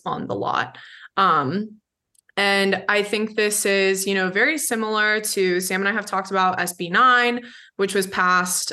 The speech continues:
Um, and we've also talked about how interested we are in kind of seeing how S B nine has had an impact in the state of California.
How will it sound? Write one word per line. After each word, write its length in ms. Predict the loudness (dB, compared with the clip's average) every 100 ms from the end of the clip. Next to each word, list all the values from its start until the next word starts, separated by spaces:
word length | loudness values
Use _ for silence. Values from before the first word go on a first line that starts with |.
| 0
Um, 480 | 2 2 2 -4 -10 -20 _
and 480 | -2 2 2 2 0
we've 180 | -2 0
also 240 | 0 0
talked 240 | 0 -2 0
about 220 | 0 0
how 120 | 0
interested 460 | -2 -4 -4 -4 -2
we 160 | 2
are 180 | 4 4
in 80 | 2
kind 220 | 0 0
of 80 | 0
seeing 400 | 0 0 0 0
how 200 | 0 0
S 200 | 0 -2
B 140 | -2
nine 260 | 0 0 0
has 300 | 0 -2 0
had 160 | -2 -2
an 100 | -4
impact 560 | -6 -2 0 -2 -4
in 160 | -4 -2
the 80 | 0
state 180 | 0
of 100 | 0
California. 600 | -2 -4 0 0 2 0